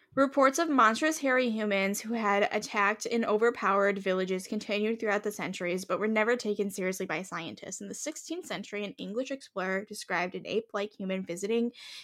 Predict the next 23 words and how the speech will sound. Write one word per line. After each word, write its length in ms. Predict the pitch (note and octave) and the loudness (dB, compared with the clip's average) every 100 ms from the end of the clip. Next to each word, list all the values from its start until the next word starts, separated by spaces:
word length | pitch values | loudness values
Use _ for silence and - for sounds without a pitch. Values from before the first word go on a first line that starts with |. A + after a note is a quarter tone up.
| _ | _
his 160 | B3 | 0
campfire 520 | A3+ D#3 - A#2 D3 | 2 -2 -2 -4 -4
at 100 | - | -6
night. 260 | - - - _ _ - _ _ | -8 -10 -12 _ _ -20 _ _
Gorillas 440 | A#3 A3 A3+ C4 | 4 6 6 2
in 140 | - C#4 | 2 2
general 300 | A3+ G#3+ A3 | 2 2 4
remained 300 | G#3+ F#3 - | 4 0 -2
cryptids 340 | A3+ B3+ B3+ | -2 0 -2
until 240 | G#3 G3+ - | -2 -6 -4
eighteen 320 | F3+ - C4+ | -4 0 0
forty-seven, 640 | C4+ C#4 D#4 G3+ F#3 F#3+ F#3+ | 2 0 0 0 0 0 -2
when 240 | - G3 | -2 -4
Thomas 440 | G3+ G3+ G3+ B3 C4+ | -2 0 2 2 2
Savage 380 | G3+ F#3+ F#3+ | 2 2 0
found 300 | - G3 F#3+ | 0 -2 -2
gorilla 340 | G3 F3+ F3+ G#3+ | -4 -4 0 2
bones 400 | G#3 G3 G3 G3 | 2 2 0 -4
in 360 | - G#3 G#3 G#3 - _ | -6 -4 -4 -6 -14 _
Liberia. 640 | G#3 G3+ F#3+ - - C#2+ - - - _ | 0 0 0 -4 -6 -6 -8 -12 -20 _
With 160 | C#4 | -2
the 140 | G#4+ A#4+ C5 | 0 2 6
help 180 | A4+ - | 6 4